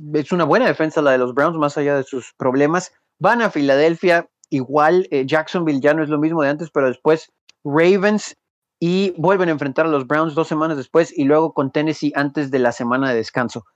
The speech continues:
Es un inicio muy complicado para Joe Burrow, por más que tenga esos aliados en A J Green y Joe Mixon. Eh, creo que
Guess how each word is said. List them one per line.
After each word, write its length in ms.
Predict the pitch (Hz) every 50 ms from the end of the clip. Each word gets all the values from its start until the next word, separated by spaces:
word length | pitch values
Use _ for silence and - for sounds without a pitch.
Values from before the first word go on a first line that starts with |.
| _ _ _ _ _ _
Es 220 | - 151 156 - -
un 80 | 160
inicio 360 | 147 147 147 143 139 - 139 135
muy 380 | 143 156 170 202 208 208 180
complicado 720 | - 180 160 156 135 147 131 117 - 147 143 151 147 131
para 200 | 143 131 120 120 120
Joe 180 | 123 139 143 139
Burrow, 420 | 127 131 139 151 156 165 165 160
por 200 | - 139 127 127
más 200 | 131 139 151 -
que 120 | - 151
tenga 300 | - - 147 143 147 143
esos 240 | 139 139 151 131 -
aliados 500 | 139 127 127 131 135 143 147 143 135 -
en 80 | 135 131
A 20 | 139 135
J 140 | 135 135 123
Green 200 | 127 135 139 139
y 80 | 131 120
Joe 120 | 135 131
Mixon. 440 | 127 139 165 165 - 190 190 190 180 _ _ _ _ _ _ _ _ _ _ _ _ -
Eh, 400 | - 143 143 143 139 135 135 135 127 135 165 175 175 170 165 156 151 139
creo 260 | - 165 165 175 170
que 360 | - 180 180 180 180 170 151